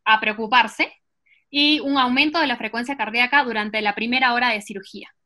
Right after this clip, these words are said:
Pero no se pudo relacionar directamente al uso de la mascarilla, porque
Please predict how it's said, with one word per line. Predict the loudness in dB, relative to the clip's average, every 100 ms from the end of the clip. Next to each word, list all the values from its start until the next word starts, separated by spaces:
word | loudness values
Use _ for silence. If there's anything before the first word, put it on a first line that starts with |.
| _ _ _ _ _ _
Pero | 4 6 4 0 _ _ _
no | -2 0 0
se | 0 -2 -2 _
pudo | 0 2 2 0 -2 _ _
relacionar | -4 0 0 0 -4 -2 2 2
directamente | 2 0 0 0 0 2 0 -2 -2 -2 -4 _ -2
al | 0
uso | 0 -2
de | -2
la | -2
mascarilla, | -4 -2 -2 0 -2 -4
porque | -2 -2 -4